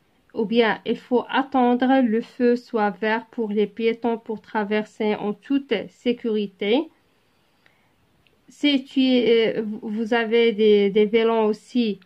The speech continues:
vous devez bien faire attention et rouler sur la piste cyclable, euh, réservée pour, euh, les cyclistes.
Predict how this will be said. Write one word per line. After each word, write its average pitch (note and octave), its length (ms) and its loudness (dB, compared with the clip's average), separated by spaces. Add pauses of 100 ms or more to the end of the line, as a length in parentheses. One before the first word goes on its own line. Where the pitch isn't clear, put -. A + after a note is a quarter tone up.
(300)
vous A3 220 -2
devez A#3+ 560 4
bien A3+ 320 -2
faire A3+ 260 -4
attention A#3+ 720 -2 (580)
et A#3+ 460 2 (140)
rouler A#3 540 2
sur B3+ 360 0
la G#3+ 160 0
piste A#3 560 -4
cyclable, G#3+ 680 -4 (1080)
euh, G#3+ 120 -2
réservée A3 560 0
pour, A3 360 -2
euh, G3 140 0 (580)
les B3+ 400 2
cyclistes. - 720 -10